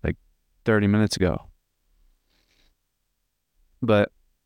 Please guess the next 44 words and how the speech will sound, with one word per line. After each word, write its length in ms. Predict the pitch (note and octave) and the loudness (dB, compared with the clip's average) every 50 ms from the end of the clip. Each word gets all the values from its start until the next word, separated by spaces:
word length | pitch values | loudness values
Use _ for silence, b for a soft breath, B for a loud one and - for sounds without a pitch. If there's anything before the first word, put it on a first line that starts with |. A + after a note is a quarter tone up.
| _ _ _ _ _ _ _ _ _ _ _ _ _ _ _ _ _ _ _ _ - | _ _ _ _ _ _ _ _ _ _ _ _ _ _ _ _ _ _ _ _ -2
last 320 | B2 A#2 A2 A2+ G#2 - | 0 0 0 0 0 0
night 180 | B2+ B2 B2 A#2+ | 0 0 2 2
I 60 | A2 | 2
had 80 | A2 | 2
a 80 | A2 G#2+ | 2 0
dream 440 | F2+ F#2+ G#2+ A#2+ A#2+ G#2+ G2+ G#2 G#2+ | 0 0 0 2 2 4 4 2 2
where 120 | G#2 G2+ | 2 0
someone 460 | - - A2+ A2 A2+ A2 G#2+ G#2+ G#2 | 0 0 0 2 2 2 2 2 2
literally 300 | G#2+ A2+ G#2+ A2 G#2+ G#2 | 2 2 2 2 0 0
said, 420 | F#2+ - - G#2+ G2 F#2 F2 F2+ - - _ _ | 0 0 0 0 2 2 0 -2 -6 -8 _ _
"Wake 340 | G#2+ G2+ G#2+ G#2 G2 - G#2 | -2 0 2 2 2 0 -2
up." 200 | F#2 D#2 - - - _ _ _ _ _ _ | -2 -2 -4 -8 -16 _ _ _ _ _ _
Someone 320 | - - A#2+ B2 B2 A#2 | -8 -4 -2 0 2 2
literally 220 | A#2 B2 B2+ B2+ G#2+ | 2 2 2 2 0
told 320 | - - B2 C3 C3 B2 | -2 -2 0 0 2 2
me 100 | B2 A#2 | 2 2
to 80 | G#2 G2+ | 2 2
wake 220 | G#2 G#2 - - | 2 2 2 0
up. 120 | G2 E2+ - | -2 -4 -2
Someone 260 | - B2 B2 A#2 G#2+ | -2 0 0 0 0
gave 200 | G2+ A2+ A2+ A2+ | 2 2 2 4
me 100 | A#2+ A#2 | 2 2
the 120 | G#2 A2+ | 0 -2
cue 540 | - - - - A2+ A2 G#2 G#2 G#2 G#2+ G#2+ - _ _ _ _ _ _ _ _ _ | -4 -6 -4 0 2 2 4 2 2 0 -2 -6 _ _ _ _ _ _ _ _ _
that 160 | - G#2 G2+ G#2+ | -4 -2 0 0
I'm 180 | G#2 G#2 G#2 | 0 0 0
dreaming 520 | F#2+ G2+ G#2+ A2 G2+ F#2 F#2 F2+ F#2+ A#2 - _ _ _ _ _ _ _ - | 0 2 2 2 4 2 2 0 0 -2 -6 _ _ _ _ _ _ _ -6
and 80 | A2 G#2+ | -4 -2
that 100 | G#2+ G#2 | 0 0
it's 160 | G2 - - | 0 -2 -2
just 240 | - A2 G2+ - - | -2 -2 -2 -2 -4
a 60 | F2 | -2
dream. 380 | F#2 G2+ G2+ F2+ D#2+ - - - B B B B B B B B B B B B B B B B B - | 0 0 0 0 0 -2 -6 -12 B B B B B B B B B B B B B B B B B -4
And 260 | - A#2 A#2 A2+ A2 | 0 2 2 4 4
you 80 | A2 G#2+ | 4 2
know 120 | A2 A2+ | 2 2
what 100 | A#2+ A#2+ | 2 2
I 80 | A#2 A2 | 2 2
did? 360 | A2+ A#2+ C#3 D#3 D#3+ D#3 - - - - - | 2 0 0 0 -2 -4 -6 -10 -16 -8 -6
I 80 | F#2+ | -6
didn't, 520 | F2 D#2 G#2+ A2+ C#3+ E3+ D#3 - - - - _ _ _ _ | -2 0 0 2 2 2 2 0 -2 -8 -10 _ _ _ _
I 140 | - A2 A2 | -2 -2 0
woke 320 | G2 G#2+ B2 C#3+ C#3 - | 0 2 0 0 0 0
up, 220 | C3+ A#2 B2 B2 | 0 -2 -2 -2